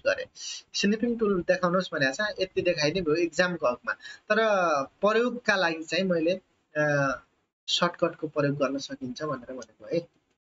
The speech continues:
क्वेसन नम्बर सिक्स। सो इन्स्टल्ड प्रिन्टर इन, इन यर डिभाइस, तपाईँको कम्प्युटरमा प्रिन्टरहरू देखाउनुहोस् भनेर इन्स्टल भएका, स्टार्टमा क्लिक गर्ने, प्रिन्टर सर्च गर्ने है, प्रिन्टर एन्ड स्क्यानरमा क्लिक गर्ने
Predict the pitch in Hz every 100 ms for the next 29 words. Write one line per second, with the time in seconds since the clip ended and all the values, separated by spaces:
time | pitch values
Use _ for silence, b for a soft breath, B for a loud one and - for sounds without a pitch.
0 | _ 160 160 170 160 156 170 180 - 160
1 | 147 - - - _ _ - - - 285
2 | 285 - 254 254 - 254 247 247 226 240
3 | 233 240 220 202 185 180 - _ _ _
4 | _ - 190 185 180 170 156 139 117 -
5 | - 170 175 170 170 147 - _ _ _
6 | - 175 175 190 208 240 240 208 214 220
7 | 190 156 165 170 175 - 160 175 - 151
8 | 147 151 - 160 147 135 226 277 _ _
9 | _ _ _ _ _ - 180 - 220 226
10 | 208 208 202 190 202 254 277 - 226 226
11 | 226 202 - 180 151 123 101 101 196 233
12 | B B - 233 254 277 247 208 202 202
13 | 214 202 202 202 196 190 165 147 113